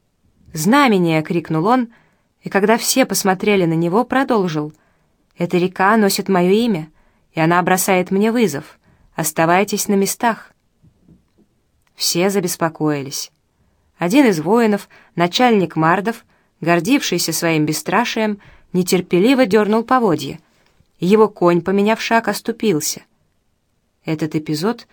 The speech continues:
привлек внимание Кира. Схватив несайца за узду, он наклонился и, приподняв его копыто, как и ожидал,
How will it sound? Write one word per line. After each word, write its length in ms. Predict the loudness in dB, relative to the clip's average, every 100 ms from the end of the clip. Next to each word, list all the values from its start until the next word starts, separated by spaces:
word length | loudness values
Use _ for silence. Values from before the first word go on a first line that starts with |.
| _ _
привлек 420 | -4 -2 0 -2 -2
внимание 480 | 0 0 0 -2
Кира. 380 | -4 -4 -6 -6 _ _ _ _ _ _ _ _
Схватив 640 | -14 -4 0 0 2 0 0
несайца 560 | -4 0 0 0 -2
за 100 | -2
узду, 380 | -2 -4 -4 -4 -8 _ _ _ _ 0
он 180 | 2
наклонился 640 | 4 4 2 4 2 2 0
и, 40 |
приподняв 640 | 0 -2 0 0 0 0 -2
его 240 | -4 -4
копыто, 600 | -4 -4 -2 -4 -4 -8 -12 _ _ _
как 160 | -8 -2
и 40 | 0
ожидал, 500 | 0 2 2 2